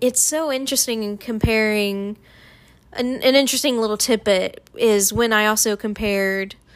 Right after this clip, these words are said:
the character of Doreen from Tartuffe to the role of Madelon in The Pretentious Ladies, or in French, Les Précieuses Ridicules,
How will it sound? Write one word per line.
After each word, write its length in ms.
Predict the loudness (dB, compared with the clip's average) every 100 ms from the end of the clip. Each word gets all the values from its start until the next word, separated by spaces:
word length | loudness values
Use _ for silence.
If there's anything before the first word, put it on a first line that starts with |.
| -20 -20 _ _ -6 -2
the 80 |
character 400 | 2 4 4 2 2
of 120 | 2
Doreen 720 | 0 2 2 2 2 0 -6 -12 -20 -20 _ _ _ -12
from 280 | -2 -2
Tartuffe 640 | 0 0 4 2 2 -4 -14 -20 -20 -16 -6
to 800 | -2 0 2 0 0 -2 -4 -6
the 100 | 0
role 320 | 4 4 2 -4 -2
of 160 | -2
Madelon 800 | 0 0 2 4 4 2 0 -4 -8 -16 -18 -20 -20 -20 _
in 580 | -2 0 0 -2 -4 -8 -12 -20 -20 -20 -6
The 100 | -2
Pretentious 480 | -2 -2 -4 -4 0
Ladies, 500 | 0 2 0 0 0
or 300 | 0 2 0
in 120 | -2
French, 420 | -4 -4 -4 -4
Les 340 | -2 0 0 -4
Précieuses 1200 | -10 -6 -4 -4 -4 -2 -2 -2 -2 -4 -6 -8
Ridicules, 1120 | -4 -2 -2 -6 -2 0 0 -2 -4 -8 -8